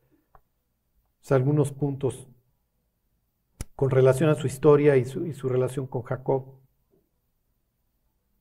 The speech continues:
Bueno, a ver, entonces sale de Betel don, don Jacob, váyanse treinta y cinco dieciocho.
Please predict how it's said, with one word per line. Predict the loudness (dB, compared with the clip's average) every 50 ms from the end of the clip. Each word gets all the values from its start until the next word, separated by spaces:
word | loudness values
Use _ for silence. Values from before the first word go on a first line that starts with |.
| _ _ _ _ _ _ _ _ _ _ _ _ _ _ _ _ _ _ -20 _ _ _ _ _ _ _ _ _ _ -6 -2
Bueno, | 2 4 6 6 4 4 0 -6 -8 -16 -20 -20 _ _ _ _ _ _ _ _ _ _ _ _ _ _ _ _ _ _ _ _ _ -16 -16 -16 -18 _ 0
a | 2 4
ver, | 4 4 4
entonces | 6 4 4 6
sale | 6 8 8 8
de | 8 8
Betel | 6 6 4 4 4 2 2 4
don, | 0 -2 -2 -4 -6 -12 -14 -20 _ _ _ _ _ _
don | -8 -6 -6 -2
Jacob, | 0 0 0 4 4 4 6 6
váyanse | 4 2 2 0 -2
treinta | -2 0 -2 0 0 0
y | 0
cinco | 0 -2 -4 0 0 0
dieciocho. | 0 0 -4 -2 -2 -2 -2 -2 -2 -4 -6 -6 -8